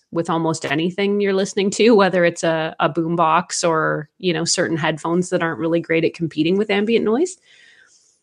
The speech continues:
But it was, it was kind of nice not to have, you know, if you're walking around, you've got your sunglasses on, you've got your earphones in, you've got your phone with you, and it's, it's one less device to need to carry around with you.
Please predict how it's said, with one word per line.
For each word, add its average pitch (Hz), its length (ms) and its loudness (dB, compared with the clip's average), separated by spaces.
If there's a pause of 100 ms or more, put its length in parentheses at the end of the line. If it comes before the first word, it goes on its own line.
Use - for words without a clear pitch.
(380)
But 269 220 4
it 269 120 4
was, 277 420 2
it 269 100 4
was 277 240 0
kind 285 300 2
of 339 100 2
nice 240 460 2
not 208 340 -2
to 240 120 -4
have, 175 800 -4 (300)
you 214 140 2
know, 185 140 2
if 180 120 -4
you're 185 100 -2
walking 214 340 2
around, 196 240 2
you've 185 100 -4
got 175 100 0
your 131 100 -4
sunglasses 214 640 0
on, 185 260 -2
you've 165 120 -4
got 160 140 -4
your - 120 -8
earphones 214 560 0
in, 185 240 -2
you've 160 100 -6
got 156 80 -8
your - 80 -16
phone 240 280 -2
with 220 180 0
you, 196 400 -2 (500)
and 202 480 2
it's, 214 220 -4 (100)
it's 226 180 0
one 240 340 0
less 196 460 0
device 175 680 -2
to - 160 -4
need 170 380 -2
to 190 80 -12
carry 160 340 -8
around 156 320 -8
with - 160 -16
you. - 140 -16